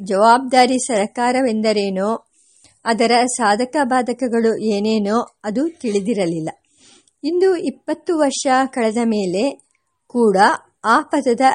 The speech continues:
ಅಂತರ್ಭಾವಗಳು ತಿಳಿದಿವೆ ಎಂದು ನಾನು ಹೇಳಲಾರೆ. ಜನಕ್ಕೆ ಪರಿಚಿತವಲ್ಲದ ಒಂದು ವಿದೇಶೀಯ ಭಾವನೆಯನ್ನು ಈ ರಾಜ್ಯಕ್ಕಾಗಿ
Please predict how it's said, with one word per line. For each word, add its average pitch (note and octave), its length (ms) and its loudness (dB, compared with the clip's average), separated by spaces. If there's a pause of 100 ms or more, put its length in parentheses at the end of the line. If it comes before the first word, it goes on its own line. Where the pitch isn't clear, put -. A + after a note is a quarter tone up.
(220)
ಅಂತರ್ಭಾವಗಳು A3+ 1200 0
ತಿಳಿದಿವೆ C4 540 -2
ಎಂದು A#3 500 -2
ನಾನು A3 400 -4
ಹೇಳಲಾರೆ. E3 760 -6 (380)
ಜನಕ್ಕೆ D#4 560 -2
ಪರಿಚಿತವಲ್ಲದ B3 960 -2 (160)
ಒಂದು G#3 260 -2
ವಿದೇಶೀಯ C4+ 760 -2
ಭಾವನೆಯನ್ನು G3 760 -2
ಈ B3 440 -2 (100)
ರಾಜ್ಯಕ್ಕಾಗಿ A3+ 960 -4